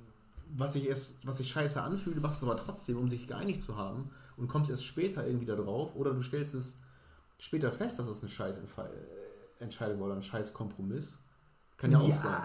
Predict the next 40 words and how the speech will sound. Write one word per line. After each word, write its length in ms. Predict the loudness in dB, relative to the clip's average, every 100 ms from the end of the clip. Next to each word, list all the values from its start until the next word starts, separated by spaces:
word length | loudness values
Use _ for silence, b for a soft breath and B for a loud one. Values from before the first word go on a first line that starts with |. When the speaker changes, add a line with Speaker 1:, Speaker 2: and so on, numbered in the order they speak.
| -2
Speaker 2:
das 180 | 0 0 0
ist 160 | 0
bestimmt 340 | 2 6 6 8
jedem 200 | 6 6
auch 140 | 2
schon 120 | 4 6
mal, 380 | 8 6 2 -2 -4
äh, 100 | -2 -2
gegangen, 500 | -2 4 6 8 6
so 120 | 6
dass, 240 | 4 2
äh, 180 | -2 -4 -6 B B
dass 160 | -2 2
du 80 | 6
dann 400 | 8 10 10 10
mehr 200 | 12 10
bezahlt 520 | 10 8 6 6 6
hast 260 | 8 6 4
für 100 | 0
irgendeinen 340 | 2 0 -2
Flohmarkt, 720 | 0 2 4 4 4 2 -4
äh, 260 | -4 -2 2
Wümpel, 600 | 4 8 10 10 10 6 2
wo 180 | 0 2
du 80 | 2
zu 140 | 0
Hause 180 | 2 2
denkst, 180 | 2 2
„Was 160 | -2 -4
wollte 220 | -4 -4
ich 80 | -4
damit?“ 420 | 0 2 2 0
Dann 140 | 0
hast 180 | -2 -2
du 40 |
dich 100 | -6
da 80 | -6
irgendwie 320 | -4 -2 -2
so, 420 | -2 0 2 0 -2 B B B B B -10 -4
äh, 320 | 0 2